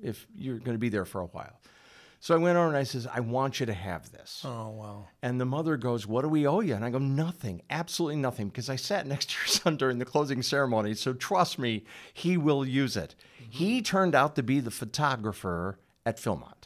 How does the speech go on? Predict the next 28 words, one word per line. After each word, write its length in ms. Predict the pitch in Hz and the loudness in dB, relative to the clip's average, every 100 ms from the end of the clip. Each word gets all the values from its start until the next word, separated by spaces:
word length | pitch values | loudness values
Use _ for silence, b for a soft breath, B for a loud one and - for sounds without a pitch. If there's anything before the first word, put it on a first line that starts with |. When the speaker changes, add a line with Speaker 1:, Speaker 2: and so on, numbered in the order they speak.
| _ - | _ -6
Speaker 1:
in 240 | 135 131 135 | 0 2 2
Speaker 2:
Wow. 60 | |
Speaker 1:
maybe 420 | 139 160 156 151 147 | 4 2 2 0 0
Speaker 2:
So 140 | 127 | 2
he 140 | 160 226 | 2 2
knows 260 | 220 196 214 | 2 2 2
about 260 | 196 190 | 2 2
f-stops. 600 | 185 180 - - 127 101 160 | 0 -2 -2 -2 -4 -4 -2
Speaker 1:
three 140 | 185 | -2
years. 260 | 180 160 143 | 0 2 4
Speaker 2:
He 60 | 220 | 6
Speaker 1:
Oh, 100 | 311 | 8
Speaker 2:
knows 140 | 214 | 10
about 260 | 339 339 294 | 10 10 10
Speaker 1:
yes. 80 | - | 6
Speaker 2:
shutter 260 | 214 190 | 4 4
speed. 400 | 165 - 143 120 | 2 0 0 2
Speaker 1:
Yes. 420 | 339 359 359 311 | 6 8 10 10
Speaker 2:
He 60 | 262 | 8
knows, 260 | 202 196 - | 6 4 0
he 140 | 208 | -2
knows 260 | 202 190 160 | 0 0 -2
about 280 | 135 135 123 | -2 -2 -2
all 80 | |
that 160 | 120 117 | -2 -4
Speaker 1:
Yeah, 60 | 202 | -6
Speaker 2:
stuff. 200 | 320 359 | -6 -4
Speaker 1:
yes. 560 | 381 392 247 160 - | -2 -2 -4 -6 -8